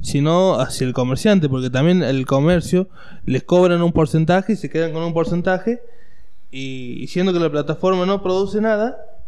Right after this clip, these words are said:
ni, no produce ni la comida, ni lo reparte. Digo, es un intermediario que se lleva la fuerza de trabajo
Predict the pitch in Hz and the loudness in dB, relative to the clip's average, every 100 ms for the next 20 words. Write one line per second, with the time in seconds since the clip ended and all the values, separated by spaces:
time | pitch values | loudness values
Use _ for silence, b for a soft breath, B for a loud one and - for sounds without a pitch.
0 | - - - - - - - 131 143 151 | -10 -10 -10 -10 -10 -10 -10 -8 -6 -4
1 | 160 139 - 139 147 147 156 156 151 139 | -2 -2 -2 0 2 2 2 2 0 2
2 | 190 208 196 202 208 214 247 - b b | 4 4 4 4 4 4 2 -2 b b
3 | 131 151 170 156 139 185 170 - 123 - | -2 0 0 -2 -2 0 0 -2 -8 -8
4 | - - - 127 127 139 160 160 156 156 | -10 -10 -8 -8 0 0 2 0 0 2
5 | 180 190 202 208 170 156 151 143 131 135 | 4 4 2 0 -2 0 0 0 0 2
6 | 175 170 175 151 160 151 - - | 2 4 2 4 4 2 0 -4